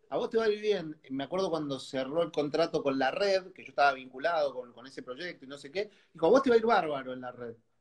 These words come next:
solamente si vas todos los días, no si pones reemplazo". Si tiene que ver con esto, o sea, con esta frecuencia y con esta constancia que, que nada, que vos también la estás teniendo con, con todo el mundo,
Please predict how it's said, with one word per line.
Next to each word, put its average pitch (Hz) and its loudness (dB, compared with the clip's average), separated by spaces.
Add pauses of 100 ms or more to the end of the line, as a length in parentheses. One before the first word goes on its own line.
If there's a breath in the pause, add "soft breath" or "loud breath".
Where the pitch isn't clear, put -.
solamente 294 0
si - -8
vas 220 -2
todos 185 -6
los 147 -6
días, 151 -10 (420)
no 202 2
si 165 -4
pones 139 -2
reemplazo". 120 -6
Si 127 -8
tiene 202 2
que 180 4
ver 185 8
con 170 4
esto, 185 0
o - -12
sea, 143 0
con 143 2
esta 160 2 (480 soft breath)
frecuencia 180 2
y - -2
con 151 -2
esta 175 -2
constancia 202 0 (480)
que, 131 0
que 127 -4
nada, 175 6
que 147 2
vos 220 2
también 190 0
la 196 2
estás 185 -8
teniendo 170 -6
con, 135 -6
con 127 -6
todo 165 2
el 151 0
mundo, 156 0